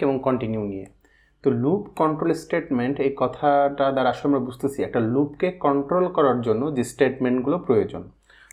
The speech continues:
তো লুপকে আমরা normally হচ্ছে ব্রেক এবং কন্টিনিউর মাধ্যমে আসলে আমরা কন্ট্রোল করে থাকি।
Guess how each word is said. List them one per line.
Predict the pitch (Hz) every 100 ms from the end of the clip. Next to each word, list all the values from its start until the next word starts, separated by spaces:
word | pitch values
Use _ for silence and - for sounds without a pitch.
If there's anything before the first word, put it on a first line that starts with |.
| -
তো | 131
লুপকে | 151 151 190
আমরা | 185 151
normally | 139 156 165
হচ্ছে | 170 147 110
ব্রেক | 127 175 208 160
এবং | 147 143
কন্টিনিউর | 131 135 151 156 143
মাধ্যমে | 113 120 135 127
আসলে | 104 117 104
আমরা | 139 -
কন্ট্রোল | 123 123 131 131
করে | 123 110
থাকি। | 110 -